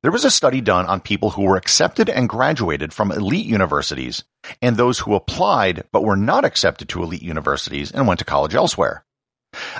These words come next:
Again, the results showed that the lifetime earnings of the two groups were pretty much exactly the same. Winning the lottery of getting accepted to an elite university was secondary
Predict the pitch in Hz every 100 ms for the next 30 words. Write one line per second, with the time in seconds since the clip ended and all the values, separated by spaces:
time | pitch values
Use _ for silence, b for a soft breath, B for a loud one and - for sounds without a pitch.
0 | - 135 254 160 107 - - 120 117 104
1 | 160 - - 104 98 - 92 95 151 -
2 | 226 - 104 90 95 87 - - - 90
3 | 78 - 110 - _ - 147 117 98 104
4 | 87 73 101 98 - 190 - - _ _
5 | _ _ B B - 113 220 240 143 113
6 | 120 120 104 85 101 101 - - 196 208
7 | 95 76 110 95 95 104 98 85 156 -
8 | 76 67 - - 101 - - 262 - 87
9 | 69 64